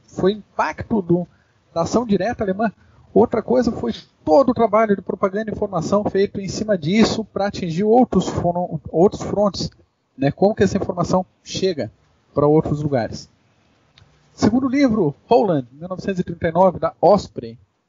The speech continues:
Livro de dois mil e dois, com noventa e seis páginas. Mais ilustrado, mais didático, curtinho.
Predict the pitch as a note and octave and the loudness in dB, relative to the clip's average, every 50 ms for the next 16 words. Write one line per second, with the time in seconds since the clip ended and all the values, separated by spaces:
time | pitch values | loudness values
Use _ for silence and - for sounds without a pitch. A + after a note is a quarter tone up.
0 | _ _ _ _ _ _ - C3 D3+ F#3 F#3+ F#3+ F3+ E3+ - F3 F3 E3 D#3 F3+ | _ _ _ _ _ _ -8 -6 -4 -2 -2 -4 -6 -4 -2 0 0 0 0 -2
1 | G3+ G#3+ F3+ D3+ E3+ G#3 A3 G#3+ - - F#3+ F3 D3+ F3 A3 - - G#3+ - - | -6 -6 -4 0 2 2 2 2 0 -4 -8 -6 -6 -6 -6 -4 -4 -4 -2 0
2 | G3+ G3+ - - - F3 E3 D3+ C3+ A#2 A#2 A2+ A#2 - - - - _ _ _ | -2 -2 -2 -2 -2 -2 -2 -2 -2 -4 -6 -10 -12 -12 -14 -16 -20 _ _ _
3 | _ _ _ _ _ _ _ _ _ _ _ _ _ _ _ _ _ _ _ E3 | _ _ _ _ _ _ _ _ _ _ _ _ _ _ _ _ _ _ _ -20
4 | F3 F#3 G3 G#3 G#3 G#3+ A#3+ C#4 D4+ E4 E4 D#4+ D#4+ D#4+ D#4 C#4+ B3 A3+ G3+ - | -20 -20 -18 -12 -8 -6 -4 -4 -4 -4 -4 -4 -2 0 2 2 2 2 0 -4
5 | - - - - - - - G3+ A#3 B3+ B3 - - - - A3+ C4 C#4+ B3 B3+ | -10 -16 -16 -18 -12 -2 2 6 6 6 6 6 2 0 -2 -2 0 0 -2 -2
6 | A3 G#3 A3 B3 B3 A#3 G#3+ G3 G#3+ G#3 - F#3 G#3+ A3 A3 - - - - G#3 | -2 -2 0 0 2 0 2 2 0 2 2 2 2 2 0 -2 -2 -2 -2 -2
7 | - - - A#3 - - - F#3 F#3+ F3 D3 B2 | 0 2 2 2 2 0 -2 -4 -4 -4 -4 -4